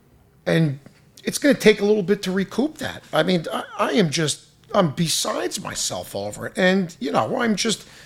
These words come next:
very passionate about what we do over here. I should not make fun of, of bald women. My grandmother was bald.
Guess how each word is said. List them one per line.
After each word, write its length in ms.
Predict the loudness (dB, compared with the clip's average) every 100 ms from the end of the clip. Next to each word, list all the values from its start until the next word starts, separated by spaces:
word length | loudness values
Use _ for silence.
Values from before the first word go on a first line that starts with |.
| -20 -10
very 220 | -4 -4
passionate 580 | 2 4 4 4 4 4
about 280 | 4 4 4
what 200 | 2 2
we 100 | 0
do 260 | 2 2
over 180 | 2 0
here. 380 | -6 -6 -6 -6 -10 -18 -18 -18 -20 -20 -20 -20 2 6
I 100 | 6
should 320 | 4 0 4
not 260 | 4 4
make 220 | 2 2 0
fun 320 | 2 4 4
of, 180 | -2 -8 _ _
of 200 | -2 -2
bald 320 | 2 4 4 2
women. 280 | -2 -2 -14 _ _ _ 2
My 140 | 2
grandmother 500 | 6 4 4 2 0
was 140 | -8
bald. 400 | -12 -14 -16 -18